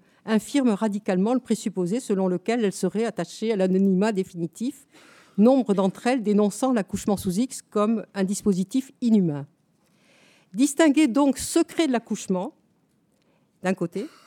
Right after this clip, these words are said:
et possibilité de lever l'anonymisation de l'identité de la mère de naissance dans le dossier de l'enfant permettrait de concilier ces deux intérêts de la femme,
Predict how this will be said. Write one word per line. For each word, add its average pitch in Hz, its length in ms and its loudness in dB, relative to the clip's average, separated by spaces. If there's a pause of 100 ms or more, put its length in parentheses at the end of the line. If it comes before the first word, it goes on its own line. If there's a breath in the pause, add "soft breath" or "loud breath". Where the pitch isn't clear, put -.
(540 soft breath)
et 277 120 2
possibilité 262 1000 0
de 170 140 0
lever 220 280 2
l'anonymisation 190 840 2
de 180 60 0
l'identité 190 480 -2
de 180 40 -2
la 170 80 -2
mère 202 200 0
de 185 100 -2
naissance 190 480 -2
dans 160 100 -4
le 170 100 -2
dossier 190 300 -2
de 170 60 -4
l'enfant 202 460 -4 (500 soft breath)
permettrait 254 520 2
de 196 80 0
concilier 226 560 0
ces 233 140 2
deux 294 320 4
intérêts 226 360 2
de 185 60 -4
la 175 100 -2
femme, 226 400 -4